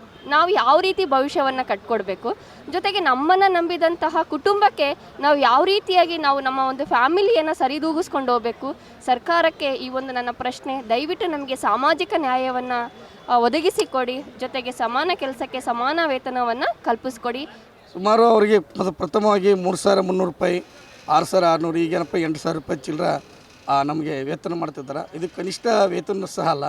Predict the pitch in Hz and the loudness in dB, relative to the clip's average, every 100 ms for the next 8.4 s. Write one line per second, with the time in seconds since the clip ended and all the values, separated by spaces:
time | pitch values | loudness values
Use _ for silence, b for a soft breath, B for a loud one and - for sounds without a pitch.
0 | 170 B B B - 160 202 220 220 202 | -8 B B B -16 -6 -2 0 2 0
1 | 196 196 185 170 208 233 220 220 190 214 | 2 0 0 -2 -2 0 0 -2 -2 -4
2 | 208 165 160 208 - 202 202 202 190 160 | -4 -4 -4 -6 -2 0 2 0 0 -6
3 | 175 185 - 190 208 185 220 196 180 - | -10 -10 -8 -4 -2 -2 0 0 0 -4
4 | - - - 180 226 208 196 147 139 190 | -18 -18 -8 -4 -2 -2 -2 -4 -6 -6
5 | B B B - 185 247 247 233 226 175 | B B B 0 2 4 2 0 -2 0
6 | 233 214 208 214 220 214 214 202 190 180 | 0 0 -2 -4 0 2 0 -2 -4 -6
7 | 254 - 190 214 - 240 226 226 208 202 | -8 -8 -6 -6 -2 0 2 0 -2 -4
8 | 180 208 180 | -2 2 2